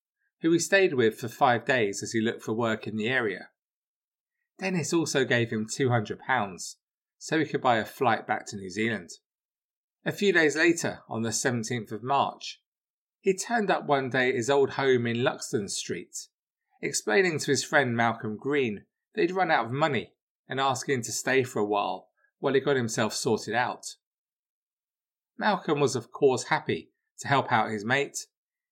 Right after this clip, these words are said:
and said he could sleep on his sofa and Malcolm would stay at his girlfriend's house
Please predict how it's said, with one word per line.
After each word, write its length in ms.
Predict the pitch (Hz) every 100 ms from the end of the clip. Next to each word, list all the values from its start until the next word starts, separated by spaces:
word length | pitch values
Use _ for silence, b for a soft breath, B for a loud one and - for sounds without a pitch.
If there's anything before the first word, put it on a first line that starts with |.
| -
and 140 | 143
said 220 | - 190
he 120 | -
could 160 | - 151
sleep 280 | - 156 131
on 140 | 131
his 220 | 107 101
sofa 460 | 156 160 151 165 - _ _ _ _ _
and 160 | 123 127
Malcolm 420 | 127 123 - 123
would 100 | 110
stay 240 | - 113
at 80 | 104
his 120 | 107
girlfriend's 580 | - 120 117 - 98 92
house 500 | - 95 - - -